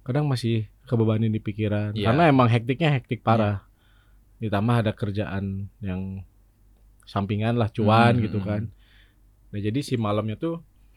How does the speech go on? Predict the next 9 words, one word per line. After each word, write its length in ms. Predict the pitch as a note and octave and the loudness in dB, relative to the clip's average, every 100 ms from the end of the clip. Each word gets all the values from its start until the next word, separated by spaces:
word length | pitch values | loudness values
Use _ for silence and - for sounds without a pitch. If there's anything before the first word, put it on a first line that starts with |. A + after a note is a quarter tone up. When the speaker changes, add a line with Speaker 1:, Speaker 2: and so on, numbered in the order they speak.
| _ _ | _ _
Speaker 1:
ngerjain 420 | A#2 G#2 G#2 G2 G#2 | -10 -6 -4 -4 -4
cuan 560 | G2+ G2+ G#2 G#2 G#2 | -2 -2 -2 -2 -4
atau 160 | G#2 G#2+ | -6 -6
kayak 140 | G#2 | -4
Speaker 2:
Iya. 100 | G2 F#2 | -2 0
Speaker 1:
gimana, 180 | G2+ A2 | -2 -2
bener 240 | A2+ A2 G#2+ | -2 -2 -2
ngontrol-ngontrol 640 | G#2+ G#2+ A2 G#2+ G#2+ G#2+ | -4 -2 -2 -2 -4 -2
itulah. 380 | G#2 G#2 A2 G2+ | 0 2 4 2